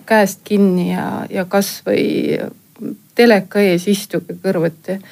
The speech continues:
Sest et, äh, see puudutus kaob ära, silma vaatamine kaob ära, jagamine kaob ära ja siis me olemegi oma muredega üksi. Et, äh,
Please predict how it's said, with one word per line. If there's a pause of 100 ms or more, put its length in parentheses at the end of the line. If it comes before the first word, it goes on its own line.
(480)
Sest
et,
äh,
see
puudutus
kaob
ära, (320)
silma
vaatamine
kaob
ära, (280)
jagamine
kaob
ära
ja
siis
me
olemegi
oma
muredega
üksi. (1120)
Et,
äh,